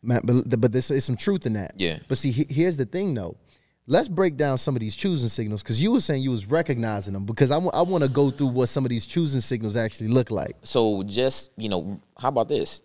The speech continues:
Speaker 2: You know, like I told you, within that, before he even came out with his, um,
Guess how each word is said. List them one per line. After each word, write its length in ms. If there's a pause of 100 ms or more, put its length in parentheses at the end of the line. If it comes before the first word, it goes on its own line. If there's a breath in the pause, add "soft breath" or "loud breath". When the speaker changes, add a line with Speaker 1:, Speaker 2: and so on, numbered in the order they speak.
Speaker 2:
You 100
know, 120
like 120
I 80
told 300
you, 160
within 240
that, 340
before 240
he 80
even 140
came 240
out 140
with 120
his, 180
um, 440